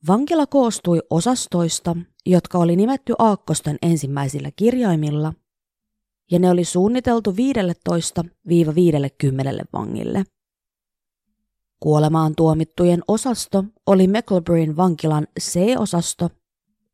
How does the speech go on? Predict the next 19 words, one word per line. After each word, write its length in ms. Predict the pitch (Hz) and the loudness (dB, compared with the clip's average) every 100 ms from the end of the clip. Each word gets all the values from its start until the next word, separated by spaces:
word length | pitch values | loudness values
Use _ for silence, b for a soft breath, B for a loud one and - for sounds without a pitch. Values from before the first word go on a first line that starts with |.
| _ | _
ja 180 | 175 170 | 0 0
se 140 | 170 | 0
koostui 540 | 170 175 208 - 269 247 | 0 2 2 0 0 0
kahdestakymmenestäneljästä 1700 | 247 262 285 - 202 190 170 165 156 - 175 208 160 147 143 - 160 156 - | 0 -2 -2 -6 -4 -2 0 -2 -4 -2 0 2 0 -2 -4 -6 -6 -6 -2
yhden 340 | 185 151 139 131 | 0 0 -2 -4
miehen 320 | - 135 - | -6 -6 -8
sellistä. 680 | - - 95 175 - - 92 _ _ _ _ _ _ _ _ _ _ _ _ _ | -8 -8 -6 -8 -6 -8 -10 _ _ _ _ _ _ _ _ _ _ _ _ _
Kuoleman 440 | - 208 302 320 285 | 2 4 4 2 0
rangaistuksen 800 | 285 277 180 - 175 - 170 160 | 0 0 -2 -2 -6 -2 -2 0
saaneet, 680 | 185 175 151 143 143 - - | 2 0 0 -2 -2 -4 -8
tässä 280 | - 156 160 | -4 -2 -2
tapauksessa 720 | 151 - 151 - - 147 - | -4 -2 -4 -4 -8 -8 -6
miehet, 680 | 156 202 240 139 147 - - _ _ _ _ _ _ _ - | -2 0 0 0 -4 -10 -18 _ _ _ _ _ _ _ -6
saivat 420 | - 185 180 175 - | 2 4 4 0 -2
ulkoilla 500 | 214 240 285 254 175 165 - | 2 2 2 2 2 0 0
kerran 340 | 175 247 233 | 0 0 -2
päivässä 500 | 175 165 156 147 165 | 0 0 0 -4 -6
tunnin 400 | - 214 160 147 - | -2 0 0 -2 -2
ajan, 420 | 220 214 165 | 0 0 -2